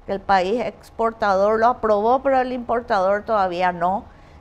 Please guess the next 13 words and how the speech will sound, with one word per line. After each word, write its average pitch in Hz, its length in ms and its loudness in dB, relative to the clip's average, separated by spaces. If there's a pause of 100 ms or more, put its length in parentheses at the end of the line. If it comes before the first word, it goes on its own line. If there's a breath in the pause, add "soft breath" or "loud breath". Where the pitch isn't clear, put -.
Entonces 220 500 -6
se 226 100 -6
está 226 280 -2
trabajando 269 800 0
en 220 200 -4
un 240 180 -4
mecanismo 254 1120 -2
internacional 285 1200 -4 (520 loud breath)
a 214 120 0
fin 277 480 -8
de 240 180 -2
poder, 233 760 -2
este, 190 920 -6